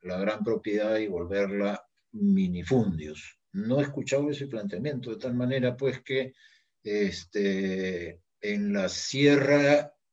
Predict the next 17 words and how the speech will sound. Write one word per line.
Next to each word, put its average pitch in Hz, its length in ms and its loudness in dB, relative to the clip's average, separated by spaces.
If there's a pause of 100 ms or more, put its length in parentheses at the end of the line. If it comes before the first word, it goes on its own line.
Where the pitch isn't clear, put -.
(160)
no 113 480 -4
se 110 200 -6
plantea 107 680 0
mayormente 101 760 -6
el 87 120 -6
tema. 143 480 0 (260)
La 90 200 -8
mayor 101 600 -2
parte 110 540 0
de 95 160 -6
la 90 180 -6
propiedad 92 520 -4
agrícola 104 480 -4
en 95 120 -2
la 87 80 -8
sierra 107 580 -2 (520)
son, 107 720 -4